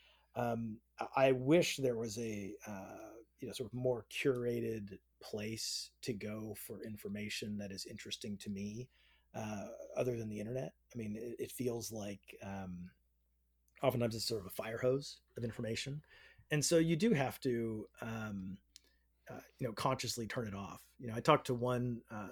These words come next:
sponsor and, uh, I, I think probably more than the internet, it's, it's kind of, you know,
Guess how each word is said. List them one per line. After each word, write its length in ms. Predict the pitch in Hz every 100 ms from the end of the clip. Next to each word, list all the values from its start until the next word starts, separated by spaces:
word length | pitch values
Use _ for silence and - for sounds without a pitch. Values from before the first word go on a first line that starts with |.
| -
sponsor 560 | - 110 107 - 101
and, 260 | 101 95 95 - _ _ _ _ -
uh, 300 | 110 98 95 - _ -
I, 80 | -
I 100 | 139
think 240 | - 127
probably 320 | - 123 117 113
more 320 | 113 113 113
than 120 | 107
the 140 | 101
internet, 400 | 104 113 101 95 -
it's, 440 | - 95 - - -
it's 200 | 104 -
kind 220 | 123 104
of, 160 | 87
you 60 |
know, 60 | 95